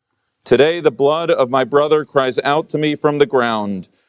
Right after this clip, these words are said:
We are traumatized by this moment, but we are not paralyzed. In reading this week's murder of, by Cain of his brother Abel,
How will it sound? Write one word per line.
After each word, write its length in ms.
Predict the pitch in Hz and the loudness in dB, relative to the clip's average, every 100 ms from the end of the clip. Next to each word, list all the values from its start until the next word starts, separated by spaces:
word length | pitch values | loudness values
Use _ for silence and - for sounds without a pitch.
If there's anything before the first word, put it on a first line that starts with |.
| - | -6
We 240 | 123 147 | -2 -2
are 220 | 151 143 147 | 0 0 0
traumatized 960 | - 143 151 165 156 151 147 147 - | -6 -4 -4 -4 -4 -2 -2 -4 -2
by 200 | 139 139 | -2 0
this 240 | 131 123 | 0 -2
moment, 480 | 127 131 135 131 127 | -2 -2 0 -4 -2
but 200 | 127 127 | 0 0
we 160 | 131 131 | 0 0
are 240 | 135 143 | 0 0
not 260 | 147 143 - | -2 -4 -4
paralyzed. 920 | 127 127 127 110 98 90 92 - _ _ _ _ _ _ | 0 2 4 2 -2 -6 -14 -18 _ _ _ _ _ _
In 140 | - 139 | -2 2
reading 380 | 160 185 190 175 | 2 2 0 0
this 200 | 180 - | 0 0
week's 300 | 170 160 151 | -2 -2 -2
murder 600 | 151 175 170 165 160 - - | 0 0 0 -2 -4 -8 -2
of, 340 | 123 120 - - | -2 -2 -10 0
by 200 | 135 139 | 0 0
Cain 420 | - 165 170 165 | -4 -2 -2 -2
of 100 | 143 | 0
his 160 | 135 - | 0 0
brother 380 | 156 156 147 | 0 2 0
Abel, 580 | 147 160 139 123 104 _ | -2 -4 0 0 0 _